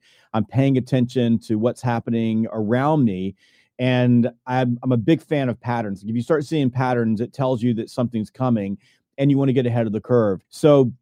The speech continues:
more than anything, it's just thinking about where the sales profession is going and trying to get there before it gets to me, right? So, so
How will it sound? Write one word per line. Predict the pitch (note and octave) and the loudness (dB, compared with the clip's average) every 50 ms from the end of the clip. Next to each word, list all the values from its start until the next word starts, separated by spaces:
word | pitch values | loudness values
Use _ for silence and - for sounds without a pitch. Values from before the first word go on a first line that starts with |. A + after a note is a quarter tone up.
| - | 0
more | D3 D#3+ F3 F3 | 4 4 6 6
than | E3 D3+ C#3+ | 6 4 4
anything, | D3 D#3 E3+ - - C#3 B2 A#2+ A#2+ | 4 2 2 2 2 0 2 2 2
it's | A#2+ A#2+ A#2+ C3+ C3 - - | 0 0 -2 -4 -6 -6 -10
just | - - D#3 D#3+ C#3+ - - _ _ _ _ - | -8 -2 0 0 0 -2 -6 _ _ _ _ -2
thinking | D3+ D3+ C#3 D3 D3 C#3 | -2 0 2 2 2 0
about | B2 G#2 B2 A#2+ A#2+ A#2 - | 2 2 2 0 0 -2 -2
where | B2 A#2+ C3 C#3+ D3+ | 0 0 2 2 2
the | D#3 D3+ | 0 -2
sales | A#2+ - D3 C3+ B2+ | -4 -2 -2 -2 -2
profession | - B2+ A#2 - B2+ A#2+ A#2 - B2 A#2 | -4 -6 -2 -2 -2 -2 0 -2 -2 -4
is | A2 G#2 | -4 -4
going | - - B2 A#2 A#2 A#2 A#2 A2+ A2+ A2+ A2 G#2 _ _ _ _ _ _ | -2 0 0 2 2 0 -2 -2 -2 -2 -4 -6 _ _ _ _ _ _
and | - B2 B2 A#2+ A#2 | -6 -4 -2 -2 -4
trying | - - C#3+ C#3+ C#3+ C#3 B2 | -4 -4 -4 -2 0 0 -2
to | B2 | -2
get | A#2 F#2 C3 C#3+ C3+ | -2 0 -2 -2 -2
there | - C3 B2+ B2 | 0 0 0 0
before | A2+ G2+ A2+ - - C3 C3 B2+ B2 | 0 -2 -4 -6 -2 -2 0 0 0
it | A#2+ A2+ A#2+ | -2 -4 -4
gets | G#2 C3 B2+ - - | -6 -6 -6 -6 -6
to | - A#2+ | -4 -2
me, | A2 A2 G#2+ F2 D#2+ | -2 -2 -2 -4 -6
right? | F#2+ G#2 A2 - | -10 -12 -10 -4
So, | - C3+ A#2+ A#2+ B2 | 0 0 0 0 0
so | B2+ - C3 A#2+ A#2 | -4 -2 0 0 0